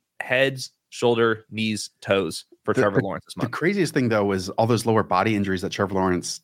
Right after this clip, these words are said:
Speaker 2: has had, not significant, but, like, that you should miss games. He still is out there, like, running the football in those situations,
Speaker 1: Yeah.
Speaker 2: too.
Speaker 1: Yeah.
Speaker 2: Um, another usage note for you.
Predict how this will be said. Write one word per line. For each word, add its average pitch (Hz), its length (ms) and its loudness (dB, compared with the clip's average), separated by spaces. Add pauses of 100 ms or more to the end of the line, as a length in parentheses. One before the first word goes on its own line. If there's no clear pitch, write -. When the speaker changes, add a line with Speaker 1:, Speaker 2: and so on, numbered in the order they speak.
Speaker 2:
has 80 180 -6
had, 107 460 0 (540)
not 123 220 -2
significant, 95 600 -2
but, - 140 -4
like, 82 260 -2 (220)
that 104 140 0
you 98 80 -2
should 107 160 0
miss 95 180 0
games. 101 400 0
He 120 100 0
still 117 340 2
is 95 140 2
out 95 160 2
there, 101 140 4
like, 92 160 0
running 98 360 2
the 85 80 2
football - 380 -4 (140)
in 87 140 0
those 82 120 2
situations, - 560 0
Speaker 1:
Yeah. - 80 0
Speaker 2:
too. - 60 -6 (320)
Speaker 1:
Yeah. 113 140 -6
Speaker 2:
Um, 98 440 0 (360)
another 135 260 2
usage 101 460 0
note 85 260 0
for - 100 -6
you. 78 240 -4